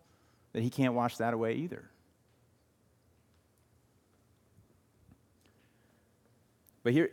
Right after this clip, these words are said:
just a note to make sure we're, we're all on the same page. If you are in Christ, you can't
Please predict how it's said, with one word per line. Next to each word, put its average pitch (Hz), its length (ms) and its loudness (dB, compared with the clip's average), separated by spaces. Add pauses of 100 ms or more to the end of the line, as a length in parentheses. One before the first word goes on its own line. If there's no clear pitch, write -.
just 151 340 -2
a 131 80 4
note 123 480 4
to - 80 -2
make 131 160 2
sure 127 220 0
we're, 117 160 -2
we're 113 180 0
all 120 140 2
on 120 80 2
the 117 40 0
same 117 240 -2
page. 117 460 -4 (480)
If - 160 -2
you 175 160 2
are 196 100 6
in 139 220 4
Christ, 135 640 2 (920)
you 170 140 0
can't 208 340 2